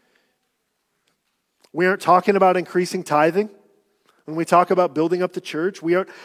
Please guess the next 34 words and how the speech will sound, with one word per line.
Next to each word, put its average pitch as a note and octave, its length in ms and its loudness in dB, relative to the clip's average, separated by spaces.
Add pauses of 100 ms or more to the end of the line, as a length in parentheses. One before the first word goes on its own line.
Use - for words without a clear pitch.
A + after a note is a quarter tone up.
talking F#3 420 2
about F#3 220 0
growing F3+ 400 -2
our E3 80 -4
status E3+ 920 -4 (540)
or E3 140 -2
our D#3+ 120 2
reputation F3 1000 -4 (440)
in F3+ 380 0
our C#3+ 320 -2
city F#3+ 560 -4 (580)
or C#3+ 80 -8
our C3+ 160 -6
influence F#3+ 680 -4
in F3 160 -8
our F3 100 -6
city. F3+ 440 -6 (1700)
The - 80 -16
kind G3+ 180 -2
of E3+ 100 -4
building F3+ 380 -2
up E3 160 -4
we're C#3+ 100 -8
talking D3+ 440 -8
about A#2+ 240 -10
here B2 280 -12
is A2+ 140 -16
the, C3 120 -6 (240)
the D#3 100 -8
building F3 420 0
up E3 160 -2
of D3+ 140 -8
the C#3+ 80 -6
church - 520 -12